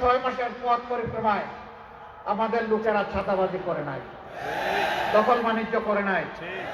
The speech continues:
মামলা বাণিজ্য করে নাই। শত শত নিরীহ মামলাকে, মানুষকে মামলায় ঢুকাইয়া তাদের কাছ থেকে টাকা আদায় করে নাই, ঘুষের ভাগাভাগি করে নাই। আমরা জানি এটা হারাম।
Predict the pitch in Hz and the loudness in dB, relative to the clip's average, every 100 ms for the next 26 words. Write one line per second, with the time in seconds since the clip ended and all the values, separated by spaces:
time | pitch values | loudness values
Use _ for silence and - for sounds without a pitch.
0 | - - - - - 220 233 247 277 277 | -8 -8 -10 -12 0 2 6 8 8 8
1 | 285 285 285 277 277 277 233 - - - | 6 6 8 8 8 4 2 -2 -10 -12
2 | - - - - - - 233 269 277 277 | -12 -12 -14 -14 -16 -4 0 2 4 6
3 | 285 269 254 269 285 269 247 254 269 294 | 6 6 4 6 6 4 -2 0 4 6
4 | 269 - - - - 233 262 277 - 262 | 6 4 -8 -12 -10 -6 -4 -2 0 2
5 | 240 247 277 277 269 262 254 247 240 247 | 0 4 6 6 6 8 8 6 2 0
6 | 240 226 - 220 214 208 202 190 175 139 | 0 -4 -6 -6 -6 -4 -4 -2 -4 -4
7 | 127 - - - - - - - - - | -8 -10 -14 -14 -14 -12 -12 -12 -12 -12
8 | - - - - 233 - 208 247 269 247 | -14 -18 -20 -20 -20 -2 8 10 10 6
9 | 208 240 247 247 214 202 180 147 - - | 6 4 4 4 2 2 0 -2 -6 -10
10 | - - - - - - - 208 220 208 | -14 -16 -16 -18 -20 -16 -8 0 2 2
11 | 196 202 208 185 175 180 | 0 0 -2 -2 0 0